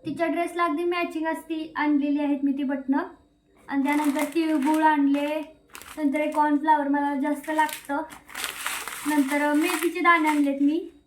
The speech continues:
अ, लागतात कधी कधी कशा कशामध्ये घालायला, टेस्टी लागतं ना, म्हणून मी मेथीचे दाणे आणलेत. तीळ आणले, तर एवढेच तीळ आणले, जास्त नाही आणले,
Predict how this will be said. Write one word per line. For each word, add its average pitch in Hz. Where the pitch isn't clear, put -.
अ, 302
लागतात 359
कधी 330
कधी 320
कशा 320
कशामध्ये 311
घालायला, 285
टेस्टी 311
लागतं 311
ना, 269
म्हणून 269
मी 285
मेथीचे 277
दाणे 262
आणलेत. 254
तीळ 349
आणले, 320
तर 320
एवढेच 349
तीळ 370
आणले, 320
जास्त 320
नाही 330
आणले, 285